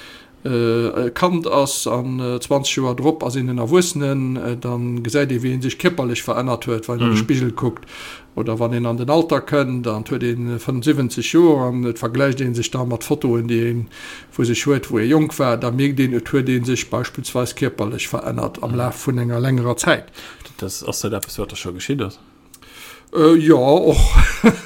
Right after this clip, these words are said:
Speaker 2: Nee, was du vor siebzig Jahren geschwärmt
Speaker 1: Äh,
Speaker 2: hast.
Speaker 1: das noch nicht, aber, äh, ja, ja. Da, da, da war schon,
Speaker 2: Ja.
Speaker 1: äh,
Speaker 2: Nee, wenn wir schon beim Thema Kant sind, äh, boah, an der Philo geht ja auch Immanuel Kant.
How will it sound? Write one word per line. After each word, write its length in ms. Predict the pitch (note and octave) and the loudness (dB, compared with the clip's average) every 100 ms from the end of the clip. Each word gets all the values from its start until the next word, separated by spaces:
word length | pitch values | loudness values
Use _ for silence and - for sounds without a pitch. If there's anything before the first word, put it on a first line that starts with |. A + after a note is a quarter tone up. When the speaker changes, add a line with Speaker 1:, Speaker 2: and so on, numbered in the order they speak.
| E4+ - - - C#4+ - | 2 2 -8 -4 -4 0
Speaker 2:
Nee, 140 | - A2 | 4 4
was 200 | G2+ D#4+ | 4 0
du 80 | - | 2
vor 140 | - G#2+ | 2 4
siebzig 420 | A#2 A2+ G2+ - | 2 2 0 2
Jahren 240 | C3 G2+ | 2 2
geschwärmt 420 | - - F#3+ F#3+ | -2 0 4 4
Speaker 1:
Äh, 0 | |
Speaker 2:
hast. 140 | F#3 D#3+ | 2 4
Speaker 1:
das 280 | G#3+ G#3 A3 | 4 4 2
noch 160 | E3 | 4
nicht, 360 | E3+ F#3+ - - | 6 6 4 0
aber, 720 | D3 C#3+ C#3 C3 C3 B2+ B2+ C3 C#3 C#3 | -2 0 0 -2 -2 -2 -2 -4 -6 -4
äh, 40 | |
ja, 180 | - - - F#3+ | -4 -4 -6 0
ja. 180 | E3+ - - - - - | 0 0 -4 -12 -12 -6
Da, 60 | C#3 | 2
da, 240 | D#3 C#3+ | 4 6
da 140 | C#3+ C#3+ | 4 2
war 100 | D#3+ | 2
schon, 360 | C#3+ C#3 C#3 | 2 0 -2
Speaker 2:
Ja. 300 | B2 G2+ C3+ | -4 -4 -6
Speaker 1:
äh, 20 | C3 - A#3+ - | -8 -10 -10 0
Speaker 2:
Nee, 200 | B2+ G2+ | 2 4
wenn 140 | B2+ | 4
wir 80 | C#3+ | 4
schon 140 | C#3 B2 | 4 2
beim 160 | A#2 | 2
Thema 300 | A2 C3 A#2+ | 2 2 2
Kant 300 | G#2+ C3+ D#3 | 2 2 2
sind, 400 | - A2+ A2+ A2+ | 0 0 2 2
äh, 540 | - A2 G#2 G#2 G2+ G2+ | 2 2 4 4 4 2
boah, 220 | G#2+ A2 | 2 2
an 80 | G#2 | 2
der 80 | |
Philo 320 | F#2+ - C#3 G#2+ | 0 0 2 2
geht 200 | A2+ - | 0 -2
ja 80 | |
auch 60 | - | -4
Immanuel 440 | A2 G#2 E3+ B2 G2 | 0 0 2 0 -2
Kant. 360 | - A2 G#2 | -2 0 -2